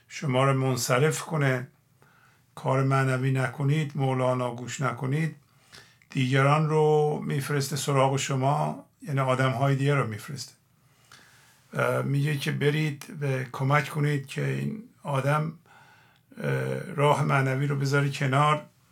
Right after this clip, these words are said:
و همینطور بندگی شیطان رو بکنه.» بله، شعراشو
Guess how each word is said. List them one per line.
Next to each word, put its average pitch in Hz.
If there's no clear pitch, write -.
و 143
همینطور 139
بندگی 139
شیطان 139
رو 113
بکنه.» -
بله، 131
شعراشو 147